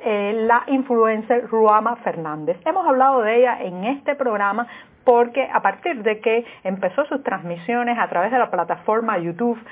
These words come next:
y comenzó a contar de una manera muy crítica y muy personal, muy, muy desde, muy desde dentro, desde el corazón, la realidad cubana, especialmente desde Santiago de Cuba, que es donde vive esta joven cubana,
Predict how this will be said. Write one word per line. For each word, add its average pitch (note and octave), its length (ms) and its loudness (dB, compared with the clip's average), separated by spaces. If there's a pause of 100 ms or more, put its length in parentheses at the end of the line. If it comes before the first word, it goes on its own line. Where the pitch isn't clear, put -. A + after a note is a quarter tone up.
(200)
y A#3+ 260 -2
comenzó F#3 500 -2
a D#4+ 40 -2
contar G3 400 -2
de G#3+ 80 -6
una F#4 120 -2
manera C#4 280 0
muy A3+ 380 0 (180)
crítica G#3+ 720 -2
y G3+ 100 -4
muy A#3+ 520 -4 (180)
personal, G#3 680 -2
muy, B3 440 -2 (240)
muy D4 280 -4
desde, G3 580 2
muy C#4+ 220 -4
desde B3+ 260 2
dentro, A3 520 2
desde F#3 120 2
el E3+ 180 -6
corazón, F#3 520 0
la G#3+ 100 2
realidad F#3 340 0
cubana, G#3+ 460 0 (340)
especialmente A3 960 -2
desde F#3 300 0
Santiago G3+ 480 0
de F#3+ 80 0
Cuba, F#3+ 320 -2
que F3+ 100 -6
es E3 60 -8
donde F#3+ 320 -2
vive A#3 320 0
esta G#3 280 -4
joven G#3+ 300 0
cubana, C#4+ 460 2